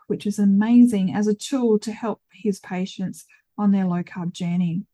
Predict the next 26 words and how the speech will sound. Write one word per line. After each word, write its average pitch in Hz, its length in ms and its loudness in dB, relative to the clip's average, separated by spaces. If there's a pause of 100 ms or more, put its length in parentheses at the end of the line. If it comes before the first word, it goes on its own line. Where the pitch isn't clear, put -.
(460)
But 254 140 0
as 247 140 0
Jackie 240 300 0
said, 220 220 0
it's - 280 -4
all 233 260 2
about 208 380 -4
the 208 80 -4
community. 190 840 0
So - 180 -4
it's 208 220 2
not 240 220 2
only 214 320 0
the, 202 320 0
the 208 80 -2
patient 240 460 -4
community, 269 500 2
but 247 160 -4
his 240 180 -2
professional 226 1000 -4
community, 175 640 -2
the 196 100 -4
local 202 540 2
primary 180 520 -4
care 180 280 -4
network, 170 400 -4